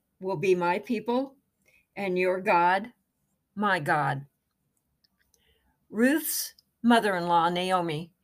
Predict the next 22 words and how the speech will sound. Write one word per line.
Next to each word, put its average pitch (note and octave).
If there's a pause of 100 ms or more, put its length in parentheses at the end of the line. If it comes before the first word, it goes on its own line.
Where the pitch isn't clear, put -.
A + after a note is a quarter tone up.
had F#3+
lost F#3+ (120)
everything A3 (340)
and -
everyone F#3+
important F3
to E3+
her. C#3+ (800)
She -
had E3+
watched F#3
as F#3
the F3+
severe F#3+
famine F#3+ (240)
had E3
taken G#3 (100)
her F#3
husband A#3+ (360)
and F3+
both F3+
sons, E3